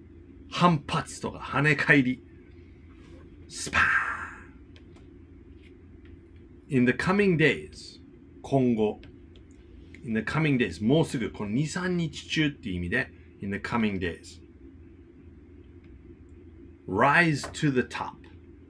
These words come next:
上に上がる話ね。Rise to the top。Rise to the top of the ticket at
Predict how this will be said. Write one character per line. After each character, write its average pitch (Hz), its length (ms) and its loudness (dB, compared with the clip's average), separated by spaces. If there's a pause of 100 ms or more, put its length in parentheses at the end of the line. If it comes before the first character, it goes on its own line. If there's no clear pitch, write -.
(180)
上 123 240 6
に 117 140 4
上 98 100 -2
が 104 100 -4
る 87 100 -10
話 78 300 -16
ね。 127 220 -10
Rise 117 640 0
to 113 60 -4
the 107 80 -4
top。 - 300 -12 (1600)
Rise 143 520 0
to 143 120 -4
the 127 120 -6
top - 340 -8
of 135 80 -10
the 139 80 -6
ticket - 360 -8 (800)
at 180 300 0